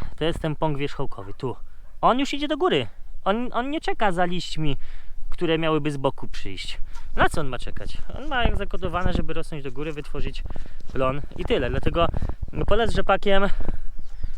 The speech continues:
zaczynają wyglądać ładnie. Mm, akurat chyba jestem na takim naszym słabszym, chyba najsłabszym rzepaku, pomimo tego, że to jest najlepsza działka. A to trochę wynika z naszych błędów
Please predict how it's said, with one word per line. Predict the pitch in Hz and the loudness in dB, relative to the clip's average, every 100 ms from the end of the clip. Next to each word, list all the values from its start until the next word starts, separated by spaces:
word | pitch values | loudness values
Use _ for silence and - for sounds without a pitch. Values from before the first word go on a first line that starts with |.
| - - - - | -2 -2 -4 0
zaczynają | 147 165 185 208 | 0 2 0 0
wyglądać | 185 185 175 - | 0 2 2 4
ładnie. | 143 131 139 180 - - - - - - - | 2 0 -2 -2 -2 -4 -4 2 2 4 2
Mm, | - - - - - | 0 0 0 0 0
akurat | - 175 170 | 0 0 -2
chyba | 175 170 | -2 0
jestem | 165 - 160 156 | 0 0 0 2
na | 151 143 | 2 2
takim | 147 - 147 - - - - - - - - | 2 2 2 2 0 -2 2 2 2 -2 -2
naszym | 131 147 135 | -2 -2 -2
słabszym, | - - - 117 117 - | 0 0 0 0 0 -2
chyba | 135 123 | -2 0
najsłabszym | 139 - 147 - 117 | 0 2 0 2 2
rzepaku, | 117 117 117 143 | 4 2 2 -2
pomimo | 135 139 135 | 0 0 0
tego, | 139 131 | 0 0
że | 131 | -2
to | 127 | -2
jest | 117 | 0
najlepsza | 131 131 127 131 | 0 2 2 2
działka. | 123 110 - 165 - - - | 2 2 -2 0 2 2 0
A | - | -4
to | 160 | -4
trochę | - 147 | -2 0
wynika | 135 143 135 131 123 - - - - - | 0 2 2 4 2 2 2 4 4 4
z | |
naszych | - 139 135 123 143 | 4 2 2 2 2
błędów | 139 135 127 117 | 0 0 -2 -4